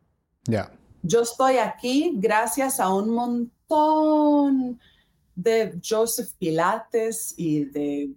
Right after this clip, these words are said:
Speaker 2: personas y de historia y de cultura que yo sí puedo criticar y apreciar y soy capaz de verlo. Y cuando llegan esos momentos que uno dice,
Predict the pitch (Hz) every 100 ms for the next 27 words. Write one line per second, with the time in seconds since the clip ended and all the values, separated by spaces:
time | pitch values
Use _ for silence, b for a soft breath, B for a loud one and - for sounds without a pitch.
0 | _ 139 139 - 214 220 220 208 196 190
1 | 165 143 151 - - 214 214 214 208 196
2 | 190 196 - 165 151 151 143 143 b b
3 | b b 202 190 156 - 233 233 226 226
4 | 233 - 180 156 - 180 185 - 262 370
5 | - _ _ - 202 214 214 214 220 _
6 | _ _ _ - 170 180 156 151 180 190
7 | 190 190 170 160 156 147 147 - 180 175
8 | 175 160 - 185 180 202 185 - 226 339
9 | - - - 156 185 185 151 - 147 190
10 | 196 196 202 240 269 - _ _ _ _
11 | _ _ - 277 285 262 247 254 269 202
12 | 202 196 220 220 202 196 226 214 - 220
13 | 226 226 214 220 - 226 - 185 190 202
14 | 196 202 208 - -